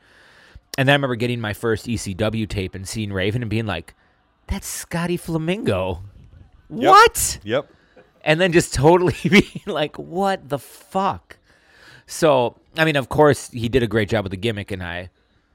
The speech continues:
Speaker 1: ex-, accept the gimmick, but I was very much, like, thrown by that. And that happened a lot of times with guys like this. That,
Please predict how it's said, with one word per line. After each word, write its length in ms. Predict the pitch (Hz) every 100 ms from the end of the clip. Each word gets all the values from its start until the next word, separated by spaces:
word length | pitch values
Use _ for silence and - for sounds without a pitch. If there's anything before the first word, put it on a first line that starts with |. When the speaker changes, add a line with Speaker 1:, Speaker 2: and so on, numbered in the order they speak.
| _ _ _ _ -
Speaker 1:
ex-, 200 | 104 -
accept 360 | 113 - 135 110
the 80 | 104
gimmick, 360 | 120 160 98 -
but 120 | - 127
I 100 | 127
was 180 | 120
very 280 | 113 131 139
much, 260 | 135 127 -
like, 200 | 113 101
thrown 240 | 120 123
by 120 | 120
that. 160 | 98 101
And 100 | 131
that 120 | 160
happened 280 | 202 196 196
a 20 |
lot 220 | 165 151
of 80 | 190
times 200 | 135 95
with 100 | 92
guys 260 | 87 92 92
like 180 | 95 -
this. 220 | 92 -
That, 280 | 110 104 -